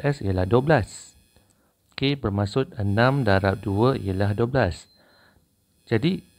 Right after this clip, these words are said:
dekat puncak sini, seratus dua puluh, berapa nilai pada X yang ni? Okey, jadi nak, nak, nak jawab senang saja. Okey. X, okey, ataupun dua X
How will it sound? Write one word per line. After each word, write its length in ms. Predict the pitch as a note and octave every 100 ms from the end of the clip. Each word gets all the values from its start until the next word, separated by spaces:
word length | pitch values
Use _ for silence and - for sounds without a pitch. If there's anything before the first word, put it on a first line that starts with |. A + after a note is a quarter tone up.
| -
dekat 240 | - C#3
puncak 320 | - C3 D3
sini, 560 | C3+ C#3 C#3 G3+ G3+ G3
seratus 480 | - C3 C3 E3 D3+
dua 160 | A2+ G2+
puluh, 400 | G2+ F#2 G#2 D#3+ - _ _ _ _ _
berapa 320 | C#3 D#3 D#3
nilai 320 | A2+ G2+ G2
pada 160 | G#2 G2 A2
X 240 | G#2+ -
yang 80 | C3+
ni? 120 | F3+ - - - _ _ _ _ _ _ _ _ _ _ _
Okey, 400 | - C#3 G#3 D3
jadi 320 | A2+ G2 D3
nak, 160 | A#2+ - G#3
nak, 240 | A#2+ G#2+ - F3 F3 F#3+ _ _ _ -
nak 100 | G#2 F#2+
jawab 240 | B2+ D#3
senang 320 | C3 B2+ A2+
saja. 400 | - F2+ - A#2+ G3 - - _ _ _ _ _ _ _ -
Okey. 320 | - A#2 D3 _ _ _ _ _ _ _ _ _ _ _ _ _ _ _ _ _ _ _ _ _
X, 480 | - F3 - - - - - - _ _
okey, 240 | D3+ F#3 G#3 - _ _ _ -
ataupun 320 | G#2+ A2 G#2+
dua 320 | G#2 A#2+ C3+
X 400 | D#3+ E3+ E3+ -